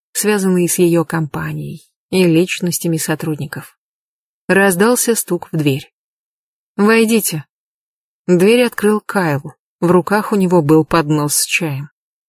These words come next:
«Эмма, послушай, ты сама загнёшься быстрее, чем раскроем это дело, так нельзя». «А что мне прикажешь делать?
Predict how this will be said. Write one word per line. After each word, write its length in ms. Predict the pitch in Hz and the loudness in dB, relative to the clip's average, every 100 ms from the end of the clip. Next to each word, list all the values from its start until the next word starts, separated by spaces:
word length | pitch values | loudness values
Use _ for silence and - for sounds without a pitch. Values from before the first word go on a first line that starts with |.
| _ | _
«Эмма, 420 | 190 202 175 139 - | -2 0 0 -2 -4
послушай, 680 | 160 156 208 202 156 135 _ _ _ - | -6 0 2 2 -2 -8 _ _ _ -2
ты 200 | 202 226 | 0 2
сама 320 | 233 208 214 | 2 0 2
загнёшься 480 | 208 180 202 185 185 | 2 2 0 2 2
быстрее, 380 | 185 - 185 151 | 2 4 2 2
чем 200 | 175 170 | 2 2
раскроем 440 | 185 - 190 151 | 0 2 2 2
это 160 | 151 180 | 0 2
дело, 280 | 175 135 | 2 0
так 200 | 131 170 | -2 -2
нельзя». 480 | 220 240 170 147 147 - _ _ _ _ _ | 0 0 0 -2 -4 -14 _ _ _ _ _
«А 120 | 107 | 0
что 220 | - 254 | 2 2
мне 200 | 208 165 | 4 2
прикажешь 460 | 160 214 214 180 175 | 2 0 2 0 2
делать? 440 | 202 208 143 - | 2 2 -2 -6